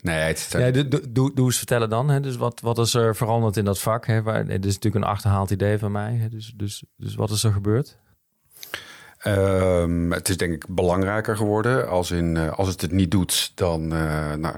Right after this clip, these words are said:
Speaker 1: dan stoppen allerlei systemen in, eh, waar jij het over had, Marco, die vitale infrastructuur, hè. Dan moet de E H B O dicht, eh, dat soort zaken.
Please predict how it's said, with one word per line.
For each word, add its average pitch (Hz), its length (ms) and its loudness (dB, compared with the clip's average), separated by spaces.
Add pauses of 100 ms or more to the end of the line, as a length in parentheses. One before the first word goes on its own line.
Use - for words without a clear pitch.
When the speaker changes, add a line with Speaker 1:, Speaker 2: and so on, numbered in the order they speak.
(120)
Speaker 1:
dan - 300 -10
stoppen - 400 0
allerlei 107 300 2
systemen 110 640 2
in, 107 260 2
eh, 104 180 2
waar 104 180 -2
jij 104 100 0
het 104 140 -2
over 98 160 -2
had, 104 120 -6
Marco, 101 300 0
die 98 100 -2
vitale 101 360 -2
infrastructuur, 107 580 0
hè. 107 80 0
Dan 82 200 -2
moet 80 140 -2
de - 180 -2
E 82 40 -4
H 80 160 -4
B 78 60 -4
O 101 200 4
dicht, 117 380 -2
eh, 85 100 -2
dat 98 160 -2
soort 120 160 -4
zaken. 120 440 -2